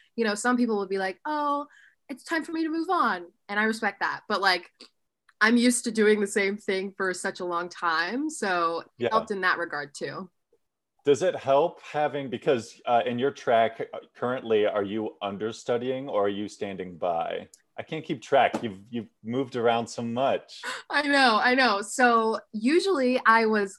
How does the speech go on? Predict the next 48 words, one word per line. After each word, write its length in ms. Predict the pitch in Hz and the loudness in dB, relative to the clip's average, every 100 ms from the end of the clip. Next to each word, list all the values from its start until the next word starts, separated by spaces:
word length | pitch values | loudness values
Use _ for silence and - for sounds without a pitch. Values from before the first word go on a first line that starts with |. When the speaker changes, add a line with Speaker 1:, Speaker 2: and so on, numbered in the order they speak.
| - | 0
Speaker 1:
on 200 | 208 214 | 2 2
stage 380 | - 196 185 | -2 -4 -4
cast 420 | - 170 165 170 - | 0 2 2 -2 -6
and 180 | 185 185 | -4 -4
understudying 720 | 185 185 180 - 160 165 160 | -4 -6 -8 -6 -4 -4 -6
the 80 | 160 | -12
three 220 | 170 151 | -14 -14
sisters. 640 | 147 151 143 - - - - _ _ _ - | -12 -12 -14 -14 -16 -14 -16 _ _ _ -6
Now, 140 | 196 208 | -2 0
Speaker 2:
Okay. 60 | 226 | 0
Speaker 1:
when 160 | 220 202 | 0 0
I 140 | 190 | 0
go 180 | 185 196 | 0 -2
back 240 | 190 185 - | 2 0 0
to 140 | - | -6
L 160 | 175 190 | -4 0
A, 380 | 262 185 180 180 | 0 0 -4 0
I'll 100 | 185 | -2
be 220 | 180 180 170 | 0 -6 0
off 220 | 196 220 | 0 0
stage 640 | - 180 156 151 160 - - _ _ - | -6 -6 -6 -6 -10 -14 -16 _ _ -8
and 160 | 208 | -8
still 420 | - 240 247 208 - _ | -4 0 0 0 -8 _
covering 480 | - 233 220 214 226 | -6 -4 0 0 0
my 160 | 220 190 | -2 -2
ensemble 560 | 185 185 202 196 185 180 | -4 -4 -2 -4 -4 -8
track, 380 | - 165 190 - - _ _ - | -2 0 0 -2 -20 _ _ -4
but 100 | 208 | 0
also 260 | 190 196 190 | 0 -2 -8
still 280 | - 185 | -10 -10
covering 420 | 170 185 170 165 147 | -8 -8 -6 -8 -10
the 60 | |
sisters. 560 | - - - - 120 - _ _ | -14 -16 -16 -18 -18 -20 _ _
So 140 | 247 | -2
it's 140 | 247 247 | -2 -2
pretty 180 | 294 | -4
much 160 | 311 302 | -4 -4
the 100 | 247 | -6
same 300 | 240 214 214 | -4 -2 -2
thing, 320 | 214 196 214 | -4 -6 -6
but 100 | 208 | -4
I 140 | 185 180 _ - | -4 -6 _ -8
don't 160 | 190 185 | -6 -4
have 140 | 180 | -6
to 80 | 170 | -10
do 120 | 175 | -12
the 60 | 165 | -10
show 380 | - 175 160 | -8 -6 -6